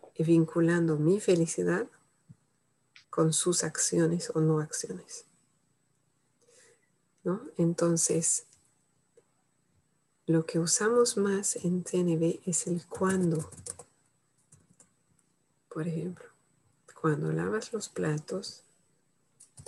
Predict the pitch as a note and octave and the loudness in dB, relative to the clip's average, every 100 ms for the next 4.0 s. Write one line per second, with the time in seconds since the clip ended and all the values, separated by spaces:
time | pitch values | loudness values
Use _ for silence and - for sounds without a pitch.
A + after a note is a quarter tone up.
0 | - E3+ F3+ F#3 - E3+ F3 F3+ - D#3+ | -6 -2 0 0 0 -2 -2 -4 2 2
1 | E3 G3 G3 - F#3 - E3 E3 D#3+ F3 | 4 0 -2 -4 -8 -6 -2 -2 -4 -6
2 | E3 E3+ G#3 - _ _ _ _ _ _ | -4 -4 -8 -14 _ _ _ _ _ _
3 | _ _ E3+ D#3 D#3 - D#3+ D#3 D#3 | _ _ 0 0 0 2 4 4 2